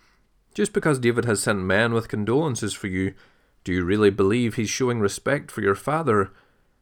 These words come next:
Instead, hasn't David sent his emissaries in order to scout out, overthrow, and spy in the land?" So Hanun took David's emissaries, shaved them, cut their clothes in half at the hips, and sent them away. Someone came and reported to David about his men, so he sent someone to meet them,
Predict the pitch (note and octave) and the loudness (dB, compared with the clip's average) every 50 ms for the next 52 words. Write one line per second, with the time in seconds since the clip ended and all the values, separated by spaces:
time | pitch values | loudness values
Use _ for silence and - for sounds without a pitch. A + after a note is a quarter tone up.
0 | _ _ _ - D#3+ D#3+ - - E3+ E3+ E3 C#3+ D3 D3 C#3+ C#3+ C3 A#2+ B2 B2 | _ _ _ -8 -6 -6 -4 0 2 2 4 4 4 2 2 2 0 0 0 0
1 | B2+ B2+ B2 - C3+ B2+ B2 C3 A#2+ A#2+ B2+ C3+ D3 C#3 A#2 - A2+ G#2+ G#2 G#2+ | 0 0 -2 -2 -2 -2 0 0 0 2 0 0 0 -2 -2 -2 0 2 2 2
2 | A2 A#2+ B2+ B2+ B2 A#2+ A#2+ A#2+ A2 - B2 A#2 - - - - E3 E3 D3+ B2+ | 2 0 0 0 0 2 2 2 2 0 0 -2 -2 -6 -4 -2 -2 -2 0 0
3 | B2+ C3 - - - G#2+ B2+ B2 A#2 A#2+ A#2+ A2+ - - A#2 A#2 B2+ B2 A2+ A2 | 2 0 0 -2 -2 0 0 0 2 0 -2 -2 -2 -2 0 0 0 0 -2 -4
4 | - - - C#3 D3+ D#3 D3 B2+ A#2 A#2 C3 D3 D#3 E3 F3+ F#3 F3 C3+ A#2 A#2 | -8 -6 -4 -2 -2 0 0 -2 -2 -2 -2 -2 -2 -2 -2 -2 -2 -2 -2 -4
5 | A2+ - - _ _ _ _ _ _ _ _ _ _ _ _ _ _ _ - - | -4 -8 -12 _ _ _ _ _ _ _ _ _ _ _ _ _ _ _ -8 -4
6 | - E3+ E3 D3+ C3+ A#2+ G#2+ C3+ D3 C#3+ C3 - - F#2+ - - _ - G#2+ G2+ | 0 0 2 2 2 2 2 2 2 0 -2 -2 -2 -4 -4 -4 _ -2 0 0
7 | G2 G2 G2 G2+ G2 G2 G2+ G2+ - A#2+ A#2 A2+ A2 A2 - - - - E3+ E3+ | 0 0 0 2 0 0 0 -2 0 2 2 2 2 0 -2 -6 -6 -2 -2 -2
8 | D#3 C3 - A#2 G#2+ G#2+ G#2+ - - - _ _ _ _ - - F#3 - E3 D3+ | -2 0 0 0 0 0 -2 -6 -12 -20 _ _ _ _ -6 -4 -2 0 0 0
9 | B2+ - C#3 C#3 C#3 B2+ C#3+ C3+ B2 G#2+ B2 A#2 A#2 - - - A#2+ A#2 A2 A#2 | 2 4 4 6 6 6 4 2 2 2 0 0 0 -2 -4 -8 -6 -6 -4 -6
10 | A#2 - - - B2 A#2 A2 - - C#3 C3+ A2+ A#2+ A#2 A#2+ B2 C3+ C#3+ D3+ C#3+ | -6 -6 -6 -6 -6 -6 -6 -6 -6 -6 -6 -6 -6 -4 -4 -2 -2 -2 0 0
11 | B2 A#2 A2 A2 - _ _ _ _ _ _ _ _ _ _ _ _ _ _ _ | 0 -2 -2 -4 -8 _ _ _ _ _ _ _ _ _ _ _ _ _ _ _
12 | _ _ _ _ _ - - A2 G2+ G2+ G2 F#2+ F#2 - - B2 A2+ A2 G2+ F#2+ | _ _ _ _ _ -8 -4 -2 0 0 0 -2 -2 -2 0 2 2 2 2 0
13 | F#2+ - - - F3 E3+ C#3 G#2+ G#2 - G#2 G2 G2+ G2 G2 F#2+ G2 F#2+ G#2+ A#2+ | 0 -2 0 0 0 0 0 0 -2 -2 0 2 2 2 2 2 2 2 2 0
14 | - - A#2 G#2+ F#2+ F#2+ F#2+ F#2+ F#2+ G2 - - A2+ A2+ A2+ G#2+ G#2+ - E3 F#3 | 0 -2 -4 -6 -4 -2 -2 -2 -2 -2 -2 -2 -2 -2 -2 -2 -2 -2 -4 -4
15 | F#3 D3+ - - C#3 C3 B2 A2+ A2+ B2 A#2+ C#3 E3+ E3+ - - G#2 G2 G2 G2 | -4 -4 -4 -4 -2 -2 -2 -4 -4 -4 -6 -6 -6 -6 -4 -2 -2 -2 -2 -4